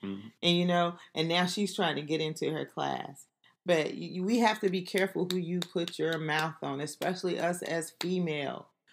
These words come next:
Speaker 2: Quit decrowning your sister.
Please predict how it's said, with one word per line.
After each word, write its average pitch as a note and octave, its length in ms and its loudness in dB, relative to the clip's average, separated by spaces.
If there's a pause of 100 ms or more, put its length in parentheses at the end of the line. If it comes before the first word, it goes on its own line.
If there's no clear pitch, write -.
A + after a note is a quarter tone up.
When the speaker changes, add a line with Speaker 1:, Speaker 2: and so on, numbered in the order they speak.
(180)
Speaker 2:
Quit G#3 480 6
decrowning F#3 880 2
your F3 220 4
sister. F3 840 2